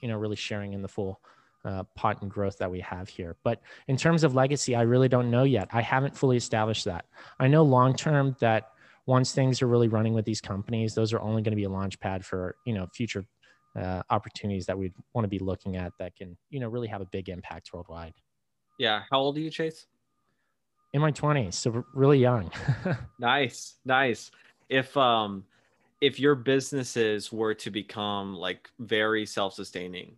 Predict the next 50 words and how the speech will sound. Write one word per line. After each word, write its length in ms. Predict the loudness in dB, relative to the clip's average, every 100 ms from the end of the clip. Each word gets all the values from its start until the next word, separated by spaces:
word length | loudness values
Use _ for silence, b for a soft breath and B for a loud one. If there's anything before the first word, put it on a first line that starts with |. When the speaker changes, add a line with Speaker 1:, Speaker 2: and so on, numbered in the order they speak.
| _
Speaker 2:
soon, 440 | -14 -8 -8 -10 -20 _ -6
to 100 | -6
the 80 |
point 240 | -4 -6 -2
where 320 | -2 -2 -4
it 140 | -10 -10
requires 440 | -8 0 0 0
very 220 | -2 -2
little 320 | 0 -4 -4 -6
effort 320 | -8 -6 -10
from 180 | -10 -10
you, 200 | -8 -8
what 200 | -4 -4
do 60 | -4
you 140 | -8
think 360 | -8 -8 -8 -8
would 120 | -10
be 100 | -8
the 100 | -8
next 320 | -10 -10 -12 -12
thing 120 | -10
that 80 | -10
you 140 | -10 -12
would 100 | -12
be 80 |
focused 420 | -12 -14 -14 -16 -18
on? 220 | -18 -20 _ _ _ _ _ B B B B B B B B
Speaker 1:
Yeah, 240 | 4 4
well, 240 | 6 4 4
for 200 | 6 6
the 160 | 6
agency, 540 | 6 6 6 4 6 4
it's 140 | 6
really 180 | 6 8
gotten 260 | 6 4 2
close 280 | 4 2 2
to 80 | 2
that 200 | 2 2
point 400 | 0 2 0 -2
because 260 | 2 2 2
we 100 | 2
do 140 | 4
have 220 | 4 0
teams 440 | 0 0 0 -2 -4
in 120 | -2
place 280 | -2 -2 0
there, 240 | 0 0
and, 120 | -2 -4
you 120 | -4
know, 200 | -4